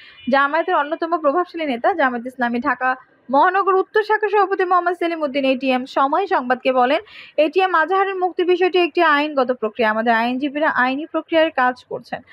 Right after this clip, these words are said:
উল্লেখ্য, আওয়ামী লীগ সরকার ক্ষমতায় আসার পরপরই মুক্তিযুদ্ধের সময় সংঘটিত অপরাধে বিচারের জন্য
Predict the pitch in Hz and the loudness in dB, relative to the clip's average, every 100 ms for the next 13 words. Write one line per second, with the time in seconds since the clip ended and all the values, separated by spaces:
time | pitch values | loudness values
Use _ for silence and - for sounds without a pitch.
0 | - - - 330 339 392 440 339 320 339 | -20 -10 0 2 2 2 2 4 2 0
1 | 381 - 392 381 370 359 330 339 330 262 | -4 -2 -2 -2 -2 -2 0 -2 0 0
2 | 277 - 370 294 226 - 370 403 277 269 | -2 -2 -2 0 -2 -2 -4 -4 -8 -6
3 | 247 247 285 - 285 254 349 370 339 247 | -6 0 0 0 -2 -2 -4 -4 -4 -2
4 | 240 226 240 - - - - 262 269 330 | -6 -4 -4 -6 -12 -14 -2 -2 0 0
5 | 320 370 277 262 247 254 262 | 0 -2 -4 -2 -2 -2 -6